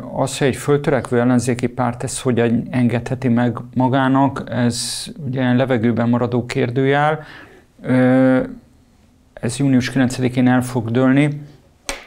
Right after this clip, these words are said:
Annak viszont van egy némi diszkrét bája, hogy klasszikust idézzek, hogy, ö, Magyar Pétert először Vona Gábor hívta ki vitára eléggé meghökkentő módon március első napjaiban.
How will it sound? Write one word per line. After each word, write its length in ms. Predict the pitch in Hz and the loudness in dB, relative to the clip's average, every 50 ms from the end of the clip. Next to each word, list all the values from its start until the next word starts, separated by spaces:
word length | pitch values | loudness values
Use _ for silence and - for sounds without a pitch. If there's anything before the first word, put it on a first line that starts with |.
| - - - - - | -20 -20 -20 -20 -8
Annak 340 | - 107 127 127 131 127 131 | -2 2 4 4 4 4 2
viszont 320 | 139 123 - - 143 127 | 0 0 2 4 2 4
van 280 | 120 127 147 143 127 123 | 4 4 2 4 4 4
egy 320 | 120 120 117 110 127 - | 4 4 2 0 -2 -4
némi 480 | - - 131 127 120 120 120 120 - - - - 131 | 0 2 2 4 4 4 4 2 0 -4 -8 -6 -4
diszkrét 460 | 120 131 123 127 - - 120 117 110 | -2 -2 -2 -2 -2 -2 -2 0 0
bája, 280 | 110 120 120 120 120 120 | 0 0 0 2 0 0
hogy 200 | 113 123 120 - | -2 -4 -6 -6
klasszikust 680 | - - 123 - - - 123 123 123 - - - - - 107 | -4 -4 -4 -4 -4 -6 -6 -4 -6 -8 -8 -10 -12 -10 -8
idézzek, 600 | 117 127 127 123 123 117 123 135 135 135 139 - - - - - - - - | -6 -2 0 0 0 0 0 0 0 -2 -4 -10 -14 -14 -16 -16 -16 -18 -20
hogy, 680 | - - - 127 120 120 117 120 117 120 113 107 120 | -18 -8 -2 0 2 2 4 4 4 2 2 2 2
ö, 280 | 123 120 123 120 117 | 2 4 4 4 2
Magyar 380 | 113 113 117 131 123 127 127 127 | 2 2 2 2 2 2 0 0
Pétert 420 | 127 127 123 127 127 120 123 123 | 0 -2 -2 0 -2 -4 -2 -2
először 460 | 120 117 117 - - - 131 120 117 113 | -2 -2 -2 -2 -2 -2 0 0 0 0
Vona 220 | 135 135 123 113 | 0 0 0 0
Gábor 360 | 101 113 107 107 98 113 117 | 0 -2 -2 -2 -2 -2 -2
hívta 340 | 107 123 123 - - - 120 | -2 -4 -8 -8 -8 -10 -8
ki 120 | - - | -6 -6
vitára 600 | 120 117 113 120 - 123 113 113 113 120 123 120 | -4 -4 -4 -4 -4 -4 -2 -2 0 0 0 0
eléggé 300 | 120 117 117 117 107 113 | 2 2 0 0 0 0
meghökkentő 720 | 113 113 113 110 - - 117 120 - 123 110 110 - 135 | 0 -2 -2 -4 -6 -8 -8 -6 -4 -6 -6 -4 -4 -4
módon 320 | 123 117 117 117 117 120 117 | -2 -2 -2 -2 -2 -2 -2
március 480 | 120 127 127 120 - - - 120 - | -2 -4 -4 -6 -8 -8 -6 -6 -6
első 340 | - 117 120 123 - - 135 | -4 -4 -4 -4 -6 -6 -4
napjaiban. 760 | 127 123 123 123 123 139 139 131 131 123 151 151 151 156 151 | -4 -4 -4 -6 -6 -4 -4 -4 -4 -4 -4 -4 -4 -4 -6